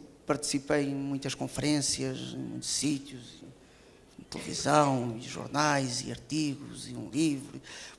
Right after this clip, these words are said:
tudo muito, coisas muito giras a tentar convencer as pessoas da importância da mobilidade, dos B P Ms, dos C R Ms. O covid, numa semana, conseguiu explicar mais do que eu numa década. Numa semana as pessoas perceberam tudo.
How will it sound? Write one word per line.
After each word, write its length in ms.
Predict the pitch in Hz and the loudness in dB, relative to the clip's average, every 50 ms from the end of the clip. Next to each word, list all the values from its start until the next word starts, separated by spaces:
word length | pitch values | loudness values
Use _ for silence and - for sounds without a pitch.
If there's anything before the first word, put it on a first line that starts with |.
| - - | -4 0
tudo 200 | - 196 180 165 | 2 2 4 6
muito, 360 | 165 170 170 165 160 151 143 | 6 6 6 6 4 2 4
coisas 260 | - - 165 151 151 | 4 4 4 4 4
muito 200 | 143 160 156 139 | 4 2 2 2
giras 300 | 139 131 160 175 160 147 | 2 2 4 4 4 2
a 40 | 143 | 2
tentar 400 | - 151 143 139 - 156 151 147 | 2 0 2 6 6 6 6 6
convencer 360 | - 151 135 147 139 - 156 | 4 2 2 2 4 4 2
as 80 | 139 131 | 2 0
pessoas 320 | - - - 151 147 143 | -2 -2 -2 0 0 0
da 60 | 135 139 | 0 -2
importância 600 | - - 135 131 - 135 147 - - 139 - - - - - - - - - | -2 -4 -4 -2 -2 -2 0 0 0 -2 -2 -4 -6 -12 -12 -10 -12 0 4
da 80 | - 151 | 4 4
mobilidade, 720 | 147 147 151 156 151 156 135 143 143 147 143 143 135 131 | 6 4 4 4 4 4 6 6 6 6 6 6 4 0
dos 120 | 131 135 | -4 -4
B 120 | - 143 143 | -2 -2 -2
P 140 | - 143 143 131 135 143 143 147 143 | 0 0 0 2 2 2 2 2 2
Ms, 160 | 139 131 123 | 0 -2 -2
dos 100 | - - | -2 0
C 120 | - - 139 | 2 2 2
R 440 | 151 143 131 117 120 151 156 147 147 | 2 0 0 2 4 4 4 4 2
Ms. 200 | 143 139 - - - - - - - - - - - - - - | 0 -4 -6 -8 -10 -14 -14 -14 -16 -18 -18 -20 -20 -16 -4 0
O 80 | - 175 | 0 2
covid, 480 | - - 165 160 131 151 175 180 175 | 6 8 6 8 8 6 4 4 4
numa 200 | 170 175 170 165 | 4 6 6 8
semana, 560 | 156 - - 143 147 151 151 151 156 156 160 175 - - - - - - - - - | 8 6 6 6 6 8 8 6 4 2 -2 -6 -12 -18 -20 -20 -20 -20 -20 -4 0
conseguiu 320 | - 151 135 - - 165 | 2 2 4 4 2 2
explicar 420 | - - - 151 147 - 156 143 | 0 0 -2 -2 0 4 4 4
mais 280 | 135 139 151 151 151 139 | 4 6 6 6 4 4
do 100 | 147 135 | 2 0
que 140 | - - 151 | 2 2 2
eu 40 | 147 | 4
numa 200 | 147 143 139 135 | 4 4 4 4
década. 420 | 139 131 - - 127 139 135 127 - - - - - - - - - - - | 2 -2 -2 -4 -4 -4 -6 -8 -8 -12 -20 -20 -20 -20 -20 -20 -14 -4 2
Numa 220 | - 208 214 214 180 | 2 4 4 4 2
semana 320 | - - 175 175 170 165 | 4 4 6 6 6 6
as 80 | 160 165 | 4 2
pessoas 180 | - 165 - | 0 -2 -2
perceberam 380 | - - - - - 151 151 143 | -2 -4 -2 2 2 4 4 2
tudo. 260 | - - - - | 0 -2 -6 -8